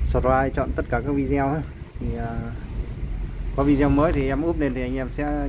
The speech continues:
nhận được cái video để anh em xem không bỏ lỡ cái video bên em nhé. Rồi, bây giờ em sẽ quay lên cho anh em coi. À, số lượng nó quá nhiều nên là không thể nào mà báo giá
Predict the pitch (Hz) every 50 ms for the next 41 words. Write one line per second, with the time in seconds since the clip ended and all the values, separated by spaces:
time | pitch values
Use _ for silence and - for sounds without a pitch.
0 | 139 139 139 127 - 131 110 - 135 131 131 120 123 127 127 127 120 113 107 107
1 | 113 120 123 127 123 123 123 123 117 117 - - 123 120 120 117 117 120 - 127
2 | 117 110 104 113 120 127 139 135 143 127 127 120 123 123 117 117 117 120 127 131
3 | - - - - - - - - - - - - - - - - - - - -
4 | - - - - - - - - - - - - - - - - - 107 113 110
5 | 104 104 107 110 113 - - 127 117 - 127 123 120 120 113 - - - 113 110
6 | 113 113 107 - 110 110 110 113 113 110 107 - 127 135 - - - - - -
7 | - - - - - - - - - - - - - - - - - - - -
8 | - - - - - - - - - - 127 123 123 123 127 127 127 127 123 123
9 | 123 127 127 127 123 110 - - - 165 175 175 151 147 151 147 - 151 165 180
10 | 165 139 127 120 120 127 135 131 127 120 - - - 135 135 143 - - 120 117
11 | 120 117 113 110 113 110 113 127 139 139 135 139 139 156 170 175 175 165 151